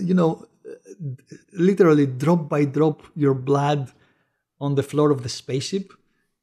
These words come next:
And, like, two rounds before the, the end of the game,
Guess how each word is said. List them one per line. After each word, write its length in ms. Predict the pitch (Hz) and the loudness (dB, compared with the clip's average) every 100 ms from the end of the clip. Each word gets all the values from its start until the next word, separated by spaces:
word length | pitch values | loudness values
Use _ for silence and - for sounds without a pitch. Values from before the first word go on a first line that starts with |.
| _ | _
And, 580 | 147 147 143 143 143 131 - _ _ _ _ | -2 0 2 2 0 -4 -14 _ _ _ _
like, 560 | 139 151 160 151 - - _ _ _ _ _ | -6 -2 2 2 0 -14 _ _ _ _ _
two 260 | - 170 175 | 0 4 6
rounds 280 | 165 170 139 | 4 2 0
before 280 | 143 165 151 | -4 -4 -2
the, 120 | 160 147 | -2 -2
the 180 | 127 139 | 0 2
end 220 | 139 151 | 2 0
of 100 | 143 | -2
the 80 | 131 | -6
game, 480 | 123 143 143 139 | 2 4 6 4